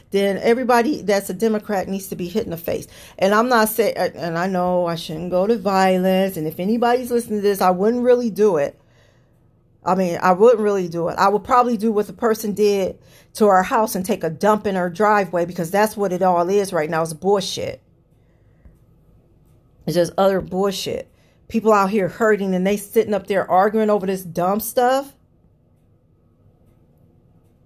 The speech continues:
She just, uh, s-, ugh.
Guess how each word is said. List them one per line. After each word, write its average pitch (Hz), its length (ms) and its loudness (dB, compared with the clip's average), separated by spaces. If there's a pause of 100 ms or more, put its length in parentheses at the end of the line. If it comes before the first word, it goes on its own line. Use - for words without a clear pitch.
(1040)
She 240 240 -2
just, 233 280 4
uh, - 40 -4
s-, - 480 -2
ugh. 190 440 -2